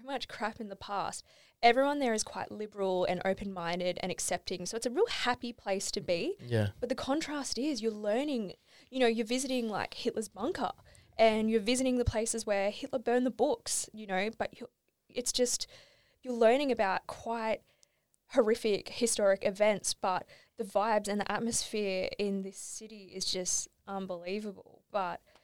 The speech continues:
Speaker 1: so there's places like that, but, like, I am a beach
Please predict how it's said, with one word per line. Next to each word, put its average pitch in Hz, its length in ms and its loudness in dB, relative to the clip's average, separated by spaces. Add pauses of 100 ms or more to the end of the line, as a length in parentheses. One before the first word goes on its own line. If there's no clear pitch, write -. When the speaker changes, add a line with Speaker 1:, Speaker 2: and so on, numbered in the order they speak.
(560)
Speaker 1:
so 220 240 4
there's 220 160 2
places 269 320 2
like 190 220 -4
that, 220 260 2
but, - 140 -4
like, 190 300 -2 (220)
I 208 440 4
am 185 460 0 (160)
a 196 80 -2
beach 180 480 0